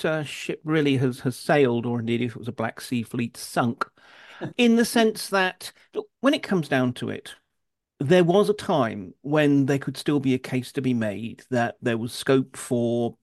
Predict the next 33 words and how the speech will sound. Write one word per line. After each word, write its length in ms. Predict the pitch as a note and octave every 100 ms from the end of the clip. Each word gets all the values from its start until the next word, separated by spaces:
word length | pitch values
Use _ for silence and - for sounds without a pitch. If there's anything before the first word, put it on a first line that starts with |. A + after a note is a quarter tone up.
| _
a 40 | -
positive 440 | - C3 C3 A#2+
relationship 640 | A#2 G#2 - A#2 F3 -
between 500 | B2+ - G#2+ A2 G#2+ -
Russia 440 | A2 A2+ - G#2+
and 140 | G2+ A#2+
the 60 |
West. 460 | A2 F2 - - - _ _ _ _ - A3
And 100 | C4
at 60 |
that 260 | A#3 G#3 -
point, 240 | F3+ F3 -
absolutely, 640 | G#3 - D#4+ - C3+ A#2
it, 260 | A#2+ - - _ _
you 80 | D3
know, 80 | F#2+
arguably 600 | A2+ D#3 D#3+ F3+ F3 F3
one, 460 | E3+ E3+ E3 D3+
we, 180 | E3 F3+
we 100 | F#3+
could 200 | - C4+
have 120 | C4
done 180 | G#3 F#3
a 60 | F3
lot 240 | E3+ - C3+ -
better 280 | C#3 C3+ C#3+
job 460 | - C3+ F2+ - - _ - - - _ D#3
of 320 | D3 C3+ B2
demonstrating 720 | D3+ C3+ - C3 B2+ - A#2+
that 100 | A#2
nato 380 | C3+ B2 - B2
did 260 | A2+ A#2+
not 280 | A#2+ A2 -